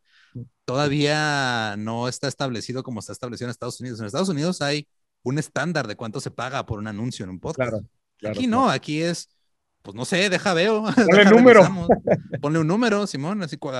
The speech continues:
Speaker 2: cuánto pu-, cuánto traes?" <laughs>
Speaker 1: <laughs>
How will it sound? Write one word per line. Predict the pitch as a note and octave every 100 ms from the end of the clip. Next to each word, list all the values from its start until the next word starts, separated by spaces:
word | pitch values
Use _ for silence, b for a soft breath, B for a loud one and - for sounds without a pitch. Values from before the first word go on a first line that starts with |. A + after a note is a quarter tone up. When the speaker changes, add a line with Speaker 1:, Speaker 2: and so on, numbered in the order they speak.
| A2+
Speaker 2:
cuánto | D3+ D#3 F#3
pu-, | E3+ B2+
cuánto | E3 F#3
traes?" | D#3+ G#3 A#3+ - -
<laughs> | B3+ - - -
Speaker 1:
<laughs> | D3 - A#3 - G#3 G3 F3+ - D3 - A#2+ -